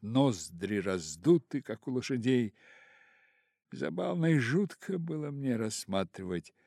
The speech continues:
в трезвом состоянии этих не владеющих собой опьяненных людей.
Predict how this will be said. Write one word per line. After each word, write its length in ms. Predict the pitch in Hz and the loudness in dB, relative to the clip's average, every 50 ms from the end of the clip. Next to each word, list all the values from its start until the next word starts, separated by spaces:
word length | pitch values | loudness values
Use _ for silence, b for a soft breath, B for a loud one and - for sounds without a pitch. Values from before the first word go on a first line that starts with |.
| _ _ _ _ _ _ | _ _ _ _ _ _
в 140 | - - - _ | -20 -20 -12 _
трезвом 800 | - 104 110 113 113 104 92 85 80 90 92 90 92 92 87 87 | 0 4 4 6 6 4 4 0 -4 -6 -6 -4 -4 -4 -4 -6
состоянии 880 | - - - 101 - - - - 87 92 98 95 92 90 90 92 90 92 | -10 -10 -8 -8 -8 -8 -8 -6 -2 -2 0 0 0 -2 -2 -2 -2 -2
этих 500 | 92 90 - 95 85 82 - - - _ _ _ _ _ _ _ _ _ _ _ | -2 -4 -4 -6 -8 -8 -10 -14 -18 _ _ _ _ _ _ _ _ _ _ _
не 160 | - 87 95 95 | -6 -6 -4 -2
владеющих 760 | 92 98 98 98 90 95 101 98 92 82 - - 90 87 | 0 0 0 0 0 0 0 0 0 -2 -4 -8 -8 -8
собой 500 | - - 104 87 80 90 95 92 92 92 | -8 -6 -6 -6 -4 -4 -4 -2 -2 -4
опьяненных 680 | 87 - - 101 92 90 92 98 92 90 90 87 - - | -4 -6 -6 -4 -4 -2 -2 -4 -4 -6 -6 -8 -10 -8
людей. 480 | 98 92 90 90 92 90 82 78 - | -6 -6 -4 -4 -4 -6 -6 -8 -14